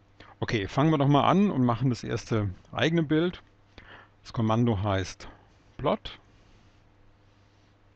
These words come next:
Wie gesagt, generisch. Und jetzt machen wir mal was ganz Simples. Wir lesen auch gar keine Daten ein. Wir sagen einfach,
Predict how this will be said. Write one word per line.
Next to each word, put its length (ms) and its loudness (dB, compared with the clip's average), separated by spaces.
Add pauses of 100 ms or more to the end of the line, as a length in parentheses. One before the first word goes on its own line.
(140)
Wie 120 -12
gesagt, 340 -6
generisch. 640 -2
Und 160 -2
jetzt 140 -4
machen 120 2
wir 120 2
mal 220 0
was 180 -2
ganz 200 -4
Simples. 400 0
Wir 60 -2
lesen 280 -2
auch 80 0
gar 140 0
keine 200 -4
Daten 340 2
ein. 240 0
Wir 60 -4
sagen 280 -2
einfach, 380 -6